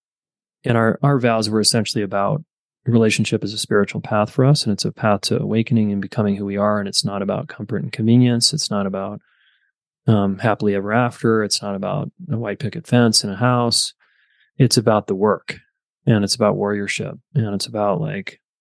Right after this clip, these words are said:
you know, we're gonna get into it, and we're gonna grow as human beings, and we're gonna become better for it as individuals, and we're gonna learn what's possible. Um,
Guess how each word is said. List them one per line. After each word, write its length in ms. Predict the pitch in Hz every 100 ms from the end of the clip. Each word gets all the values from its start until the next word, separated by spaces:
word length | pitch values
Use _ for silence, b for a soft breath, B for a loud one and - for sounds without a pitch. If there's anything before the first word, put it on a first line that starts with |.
| _ _ _
you 160 | - 117
know, 300 | 104 98 - _ -
we're 120 | 113
gonna 120 | 113
get 140 | 107 107
into 300 | 113 - 147
it, 140 | 156
and 80 | 110
we're 100 | 107
gonna 140 | 101
grow 320 | 98 104 104 101
as 100 | -
human 220 | 107 98
beings, 340 | 104 101 98
and 80 | 101
we're 120 | 98 - b b b b b b _ -
gonna 180 | 123 101
become 380 | 101 - 110
better 240 | 98 107 107
for 280 | - 117 156
it 160 | - -
as 180 | 123 110
individuals, 640 | 107 104 120 147 156 -
and 260 | 123 110 107
we're 100 | 107
gonna 320 | 104 101 98 _ _
learn 580 | - 117 123 139 135 104
what's 240 | 107 110 -
possible. 840 | - 107 113 - 110 95 95 - _ _ _ _ _ _ _ _ _
Um, 500 | 147 104 98 147 127